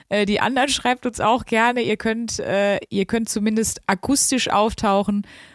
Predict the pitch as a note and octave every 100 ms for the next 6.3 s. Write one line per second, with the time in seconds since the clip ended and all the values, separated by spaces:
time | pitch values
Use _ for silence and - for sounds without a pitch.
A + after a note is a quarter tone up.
0 | _ - F3+ F#3 F#3 F3 G#3 G#3 - F#3
1 | F#3 F3+ F#3+ G3 - F3+ F#3+ - A3 G#3
2 | G3 G3 G#3+ G3 - F#3 F#3+ E3+ D#3+ A#3+
3 | A#3+ A3+ A3 G3 F#3+ F#3 - F#3 G3 -
4 | E3+ E3 - F#3+ F#3+ F3 E3 D#3 D#3 D#3+
5 | D#3 D#3 D3+ D#3 - D#3+ - - E3+ -
6 | - A2+ G3+